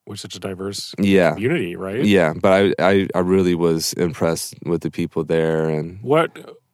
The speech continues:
Speaker 1: what were they like? What was the music scene like in Jerusalem? Who
Speaker 2: Well,
Speaker 1: were they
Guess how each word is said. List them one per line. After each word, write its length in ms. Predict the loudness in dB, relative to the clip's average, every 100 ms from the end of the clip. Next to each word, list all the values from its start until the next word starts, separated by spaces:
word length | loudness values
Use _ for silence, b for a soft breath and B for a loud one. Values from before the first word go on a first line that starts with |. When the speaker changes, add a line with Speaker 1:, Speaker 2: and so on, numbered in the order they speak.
| _
Speaker 1:
what 200 | -4 -4
were 80 | -2
they 160 | -2 -2
like? 300 | -4 -6 -4
What 140 | -4
was 100 | -4
the 80 | -8
music 340 | -10 -8 -10
scene 200 | -10 -10
like 180 | -10 -10
in 80 | -12
Jerusalem? 840 | -12 -10 -8 -8 -8 -12 -18 _ b b b b b b b
Who 60 | 2
Speaker 2:
Well, 240 | 6 6
Speaker 1:
were 80 |
they 20 | 4